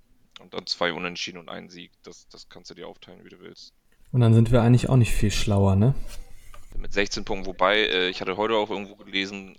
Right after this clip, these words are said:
Speaker 1: äh, ach, Herr, Herr Baumann sagte, dass man, äh, sich die Jahre davor über elf Punkte zu diesem Zeitpunkt gefreut hätte.
Speaker 2: Ja.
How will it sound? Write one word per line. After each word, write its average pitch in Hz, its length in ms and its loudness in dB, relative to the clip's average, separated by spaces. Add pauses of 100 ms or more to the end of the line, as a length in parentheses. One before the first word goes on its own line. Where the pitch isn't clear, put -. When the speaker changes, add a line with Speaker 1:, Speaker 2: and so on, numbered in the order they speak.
Speaker 1:
äh, 95 260 -16 (300)
ach, - 200 -20
Herr, 98 180 -10
Herr 95 140 -4
Baumann 101 420 2
sagte, 90 400 -2
dass - 240 -8
man, 92 320 -6 (600)
äh, 98 180 0
sich 101 260 -6
die 110 100 -8
Jahre 107 280 4
davor 120 460 0
über 110 240 0
elf 113 260 0
Punkte 120 320 -12
zu - 160 -10
diesem 110 240 -12
Zeitpunkt 107 440 -4
gefreut - 460 -2
hätte. 87 300 -6 (1000)
Speaker 2:
Ja. 104 240 2